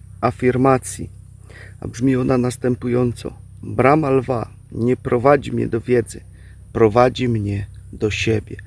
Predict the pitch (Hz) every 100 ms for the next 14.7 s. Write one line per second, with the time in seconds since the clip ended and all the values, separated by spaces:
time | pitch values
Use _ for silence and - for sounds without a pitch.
0 | - - - - 143 160 151 - 135 -
1 | 135 131 135 - - 123 123 120 - 123
2 | - 120 - 120 - 120 90 95 107 117
3 | 117 117 104 - - - - - 127 123
4 | 151 143 127 - - - 135 127 117 120
5 | 117 - _ _ _ _ _ _ _ _
6 | - 113 113 110 107 104 - - - -
7 | - 123 123 127 _ 139 131 135 113 -
8 | 120 113 117 123 113 131 - 113 - 107
9 | - 123 113 113 - - - 123 120 -
10 | - 120 117 117 123 131 107 117 117 123
11 | 113 - 107 101 117 123 117 113 113 -
12 | _ _ _ _ _ _ _ _ - 120
13 | 117 113 101 - _ 143 135 139 131 127
14 | - - 143 135 127 117 110